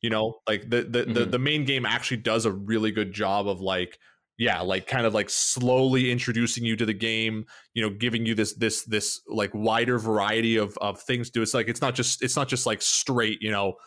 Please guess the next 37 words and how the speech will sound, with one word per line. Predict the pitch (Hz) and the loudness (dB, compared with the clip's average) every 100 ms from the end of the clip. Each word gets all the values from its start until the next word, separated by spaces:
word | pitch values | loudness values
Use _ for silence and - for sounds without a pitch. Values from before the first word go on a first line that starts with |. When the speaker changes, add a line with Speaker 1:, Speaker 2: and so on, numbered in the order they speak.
| - - | -12 -4
Speaker 1:
um, | 110 101 101 - _ _ | -2 -2 -4 -12 _ _
go | - 117 | 2 2
hunt | 143 117 | 2 0
monsters | 110 110 120 117 107 | 0 0 0 -2 -2
as | 104 | -2
much | 117 - | -2 -4
as | 101 - | -8 -8
j-, | 104 - | -4 -2
that | 101 107 104 | 0 0 0
is | 98 | -2
the | 104 | -2
game. | 139 131 104 98 - _ _ _ | 0 0 0 -6 -16 _ _ _
Like, | 110 104 - | -4 -2 2
there | 117 120 | 4 4
is, | 120 110 | 2 2
um, | 120 104 98 92 | 2 2 -2 -2
there | 120 117 | 2 4
are | 113 | 4
these | 113 | 2
little, | 123 110 | 2 2
like, | 101 | 2
there's | 117 - | 0 2
sort | 139 | 4
of, | 123 | 4
like, | 113 | 2
a, | 113 107 | 2 0
there's | 117 123 | 0 0
sort | 147 | 0
of | 127 | 0
the | |
way | 123 131 | 0 2
that | 131 | 2
they | 127 | 0
sort | 131 120 | 2 0
of, | 107 | 0
like, | 104 | 0
separate, | - - 123 - 135 123 127 131 | 0 0 0 0 2 4 2 -2